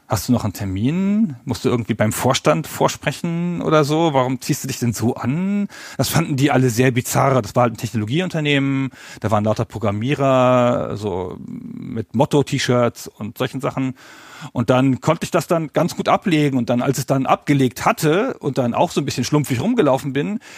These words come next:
hat mich das sehr befreit, erstaunlicherweise. Und dann dachte ich so, „Ach, guck an. Ja, es ist ja, es ist ja viel besser.“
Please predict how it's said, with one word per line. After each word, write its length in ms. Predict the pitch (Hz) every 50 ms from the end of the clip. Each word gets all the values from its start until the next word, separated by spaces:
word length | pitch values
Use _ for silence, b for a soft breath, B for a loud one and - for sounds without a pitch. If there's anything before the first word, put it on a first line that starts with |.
| B B B B
hat 140 | - 160 -
mich 120 | 160 -
das 160 | - 147 123
sehr 160 | 135 151 143
befreit, 720 | 139 135 - - - 160 151 120 98 87 - - - - -
erstaunlicherweise. 880 | - 101 - - 110 110 104 95 90 110 101 98 - - - 104 95 98
Und 100 | 87 -
dann 120 | 104 95
dachte 200 | 107 101 - -
ich 60 | 98
so, 140 | - - -
„Ach, 100 | - - -
guck 200 | - - - -
an. 260 | - 98 87 92 - _ -
Ja, 140 | 120 117 -
es 100 | - -
ist 120 | 117 -
ja, 380 | 131 110 110 113 117 117 113 -
es 80 | - -
ist 40 | -
ja 60 | 117
viel 180 | - - 160 -
besser.“ 400 | - - - - - - 107